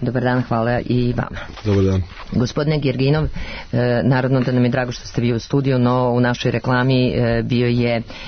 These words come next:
Speaker 1: e, najavljen komesar za izbeglice Vladimir, e, Cucić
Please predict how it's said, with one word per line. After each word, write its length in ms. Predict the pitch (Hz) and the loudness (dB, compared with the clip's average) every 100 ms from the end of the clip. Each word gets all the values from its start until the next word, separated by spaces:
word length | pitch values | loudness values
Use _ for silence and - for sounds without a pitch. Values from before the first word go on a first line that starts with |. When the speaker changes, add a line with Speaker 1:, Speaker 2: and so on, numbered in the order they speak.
| - | -4
Speaker 1:
e, 240 | 120 120 | 0 2
najavljen 460 | 117 120 123 123 123 | 2 2 2 2 0
komesar 440 | - 123 123 156 | 2 0 0 -2
za 160 | 123 110 | -2 0
izbeglice 720 | 107 110 120 117 110 - 131 | 0 0 0 0 -2 -2 0
Vladimir, 480 | 127 113 113 113 113 | 0 0 2 0 0
e, 220 | - 117 | -2 -4
Cucić 640 | - - 113 - 175 - | -4 -6 -4 -2 -4 -4